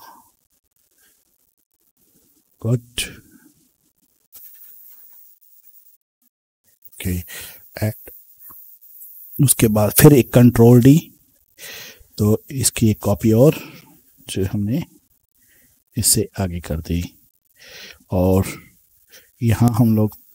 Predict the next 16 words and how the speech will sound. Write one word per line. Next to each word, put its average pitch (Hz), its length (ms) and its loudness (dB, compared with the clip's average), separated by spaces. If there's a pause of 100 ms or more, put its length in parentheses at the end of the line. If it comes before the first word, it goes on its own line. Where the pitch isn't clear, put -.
(120)
फिर 131 220 2
इस, - 320 2
यहाँ 120 220 2
click 120 220 -2
किया, 120 180 0
control 107 560 -2
D, 117 160 0 (760)
इसकी 113 240 -8
copies 110 480 -4
ली 135 140 -2 (540)
और 95 140 -6
हमने 113 300 -6 (280)
इसे 110 200 -12
भी 104 120 -10
कर - 180 -14
दिया 87 320 -10